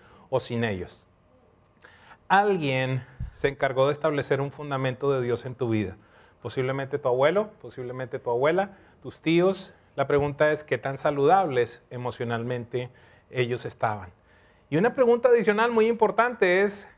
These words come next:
si tenemos pequeñitos hoy por hoy, ¿qué tan saludables emocionalmente estamos nosotros? ¿Por qué razón? Porque lo que les demos a ellos será el fundamento ¿de qué? Del concepto que ellos tienen de la paternidad de Dios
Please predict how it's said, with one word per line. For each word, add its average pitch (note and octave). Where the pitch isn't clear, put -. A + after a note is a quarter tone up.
si -
tenemos E3+
pequeñitos G#3
hoy E3+
por G3
hoy, C#3+
¿qué C3
tan D#3
saludables D3+
emocionalmente B2
estamos A#2+
nosotros? D#3
¿Por E3+
qué G3
razón? A3+
Porque E3
lo D#3+
que E3
les D3
demos C4
a D4
ellos F#3
será F#3+
el C#3+
fundamento A3+
¿de C3+
qué? C4+
Del C3
concepto C3+
que D3
ellos D3+
tienen A#2+
de B2+
la A#2+
paternidad A2
de A#2
Dios A2+